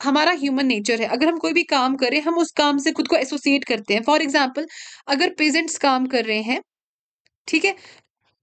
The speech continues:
वर्कर्स हैं वो, वो खेती बाड़ी कर रहे हैं, तो उस लैंड को वो कहीं ना कहीं इंपॉर्टेंस देते हैं, उस लैंड से वो अपनी वैल्यू देख सकते हैं।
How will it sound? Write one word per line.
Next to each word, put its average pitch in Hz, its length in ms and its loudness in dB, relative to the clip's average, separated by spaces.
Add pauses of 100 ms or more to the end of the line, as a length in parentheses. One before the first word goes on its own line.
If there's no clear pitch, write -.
(640)
वर्कर्स 269 480 0
हैं 311 80 2
वो, 330 160 -2
वो 311 220 2
खेती 277 360 0
बाड़ी 294 260 2
कर 302 140 -2
रहे 330 100 0
हैं, 339 60 0
तो 403 120 0
उस - 240 -2
लैंड 311 380 2
को 370 100 -2
वो 370 100 0
कहीं 320 220 0
ना 320 80 2
कहीं 339 180 0
इंपॉर्टेंस 285 480 0
देते 285 240 2
हैं, 330 60 4
उस 311 140 2
लैंड 269 300 0
से 302 120 -4
वो 302 100 2
अपनी 302 220 2
वैल्यू 262 340 0
देख 208 200 0
सकते 196 280 -2
हैं। 202 80 -2